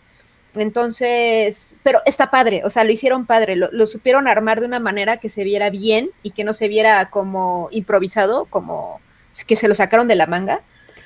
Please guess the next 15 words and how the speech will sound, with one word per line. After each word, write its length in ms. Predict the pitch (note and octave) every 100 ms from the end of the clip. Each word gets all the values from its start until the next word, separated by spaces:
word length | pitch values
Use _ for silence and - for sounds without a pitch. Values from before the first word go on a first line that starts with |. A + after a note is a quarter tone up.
| - - - -
Eh, 340 | A#3+ A#3+ A#3+
yo 80 | C#4
se 100 | E4+
las 140 | F4+
recomiendo 400 | A#3+ A3+ A3+ B3
mucho. 480 | C4 B3+ - C#4+ -
Si 160 | - B3
no 200 | C#4+ D#4
conocen 380 | G#4+ F#4+ F#4 E4+
absolutamente 800 | D4+ B3+ B3+ C4+ C4 B3 B3 -
nada 720 | A#3 A#3 A#3+ A#3+ C4 D#4 E4+
de, 1200 | G3+ G3+ G#3+ G#3 G3+ G3+ G3 G3 F#3+ F#3+ F#3+ F3+ F3 _ _ _ _ _ _ _ _
de 480 | G#3 A3 G#3+ G3+ G3+
Samurai 400 | A3+ A3 A#3+ B3
X, 420 | B3 E4 A#4+ -